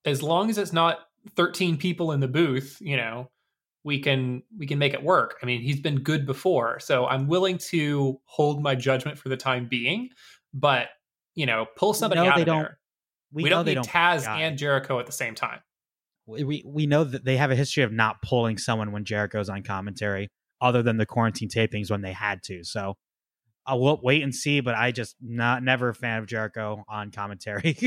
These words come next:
Speaker 2: <laughs> Not, not anymore. Um, but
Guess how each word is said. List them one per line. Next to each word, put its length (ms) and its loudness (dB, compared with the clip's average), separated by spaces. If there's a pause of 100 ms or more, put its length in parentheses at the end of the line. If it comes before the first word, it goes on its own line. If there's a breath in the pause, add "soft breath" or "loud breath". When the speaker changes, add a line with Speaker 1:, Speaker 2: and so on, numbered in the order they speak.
(100)
Speaker 2:
<laughs> 180 -6
Not, 260 0
not 240 2
anymore. 460 -6 (500 loud breath)
Um, 520 2 (400)
but 340 2